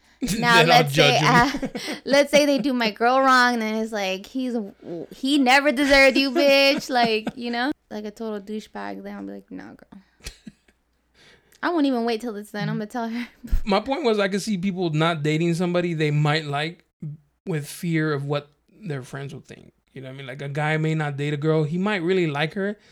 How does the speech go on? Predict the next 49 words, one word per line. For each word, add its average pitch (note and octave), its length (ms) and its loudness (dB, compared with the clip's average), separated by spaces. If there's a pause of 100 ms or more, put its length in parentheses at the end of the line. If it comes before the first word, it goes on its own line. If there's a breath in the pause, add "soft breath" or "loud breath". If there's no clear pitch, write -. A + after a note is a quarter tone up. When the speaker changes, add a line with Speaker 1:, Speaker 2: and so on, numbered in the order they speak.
(260 soft breath)
Speaker 1:
but D#3+ 100 -2
he D#3+ 60 6
won't E3+ 280 4
date D3 180 2
her D#3 80 2
because C#3+ 340 -4
his C#3+ 200 -2
homies D3+ 300 -2
might C3 180 -6
be C3+ 80 -10
like, G#2+ 180 -12
"What? D3 320 -10
That's E3 160 -4
you, D#3+ 140 -4
bro?" E3+ 260 -6
Like, A#2+ 240 -8 (880 soft breath)
"What?" F3 400 2
You F3+ 60 2
know E3 80 6
what E3+ 40 6
I'm D#3+ 40 4
saying? F3+ 160 2
Like, D3+ 120 0
a C#3 80 0
girl D#3 300 4
be D3 100 2
like, C3 380 -4
her C#3 240 -4
friend D#3 360 -2
saying, C#3+ 580 -6 (680)
"Girl, F#3+ 340 0
he G3+ 160 0
ain't G3 180 -2
that F#3 200 -4
cute," D#3 560 -4
and D3+ 80 -8
shit D#3 140 -6
like C#3+ 180 -8
that. C#3 380 -8
Speaker 2:
Yeah. G3+ 380 -10
Speaker 1:
I D#3 100 0
really E3+ 280 0
think D#3+ 260 -6
that C3+ 180 -12 (400)
a C#3 100 -6
lot E3+ 280 0
of F3+ 120 -4
people F3 220 -4
don't E3 240 -4